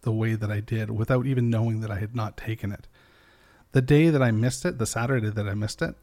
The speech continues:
I was lackadaisical. I slept for most of the day, and I binged, uh, in terms of eating as well.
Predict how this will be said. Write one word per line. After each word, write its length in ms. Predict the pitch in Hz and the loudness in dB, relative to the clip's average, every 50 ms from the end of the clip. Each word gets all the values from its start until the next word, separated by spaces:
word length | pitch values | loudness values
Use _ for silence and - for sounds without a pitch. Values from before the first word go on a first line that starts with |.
| _ _ - | _ _ -6
I 600 | 113 110 107 107 101 101 104 101 98 98 95 - - _ _ _ _ | -4 -2 -2 -2 -2 -2 -4 -4 -6 -6 -8 -10 -14 _ _ _ _
was 300 | - 113 104 104 - - - - _ _ - | -8 -6 -6 -6 -8 -10 -14 -20 _ _ -8
lackadaisical. 920 | 98 104 - - - 117 117 135 131 147 - 170 165 165 170 160 - _ _ _ _ _ _ _ _ _ _ _ _ _ _ _ _ | -8 -6 -6 -6 -2 0 0 0 0 0 2 4 4 4 2 0 -4 _ _ _ _ _ _ _ _ _ _ _ _ _ _ _ _
I 260 | 113 101 98 95 92 | -4 -2 -2 -4 -4
slept 400 | - - - - - 127 143 - | -6 -6 -6 -4 -2 -2 -2 -2
for 100 | - 139 | 0 0
most 220 | 139 139 139 135 - | 2 2 2 0 0
of 80 | 131 | -2
the 80 | 127 131 | -2 0
day, 440 | 123 123 123 123 123 123 123 120 - _ _ _ - | 2 2 2 2 2 0 -2 -4 -8 _ _ _ -4
and 180 | 143 117 120 | -2 0 0
I 200 | 120 120 117 117 110 - _ _ _ _ | 2 0 0 -2 -2 -6 _ _ _ _
binged, 600 | - 127 127 117 104 104 87 - - - - - - _ _ _ _ _ _ _ _ - | 0 0 0 0 0 -2 -6 -8 -12 -16 -16 -18 -20 _ _ _ _ _ _ _ _ -6
uh, 240 | - 113 113 113 - - | -4 -4 -4 -4 -4 -4
in 120 | 113 113 | -4 -4
terms 280 | 113 - 113 110 107 104 | -4 -4 -4 -2 -2 -2
of 120 | 107 110 | -4 -4
eating 300 | - 120 117 113 107 104 | -4 -4 -4 -4 -4 -4
as 140 | 107 104 - | -6 -4 -4
well. 320 | 120 113 110 110 104 - | -4 -4 -4 -6 -8 -10